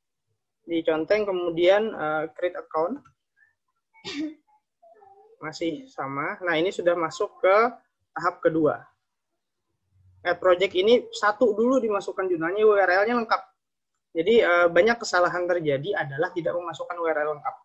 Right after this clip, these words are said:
Hanya, eh, U R L, U R L utama dari jurnal tersebut. Sedangkan biasanya satu alamat kampus itu banyak jurnal di dalam O J S-nya. Jadi spesifik benar ke halaman depan jurnal yang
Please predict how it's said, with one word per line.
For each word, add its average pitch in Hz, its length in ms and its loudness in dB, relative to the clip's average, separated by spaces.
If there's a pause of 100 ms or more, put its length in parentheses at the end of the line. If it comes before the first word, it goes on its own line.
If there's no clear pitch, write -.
(600)
Hanya, 165 260 0 (140)
eh, 165 640 2
U 170 80 6
R 180 160 2
L, 160 160 0
U 165 80 4
R 180 160 0
L 214 240 4
utama 185 400 -4
dari 175 240 0
jurnal 165 240 -8
tersebut. 160 400 -8
Sedangkan 156 320 -4
biasanya 185 320 -4
satu 175 480 -2
alamat 170 480 -6
kampus 165 480 -8 (400)
itu - 240 -6
banyak 180 240 2
jurnal 180 560 -2 (240)
di 170 240 -6
dalam 156 320 -2
O 143 160 -12
J 135 160 -8
S-nya. - 240 -14 (320)
Jadi 160 160 -4
spesifik 196 480 -6
benar 190 240 -2
ke 208 160 -2
halaman 175 400 -4
depan 190 320 -4
jurnal 170 240 -4
yang 196 160 -6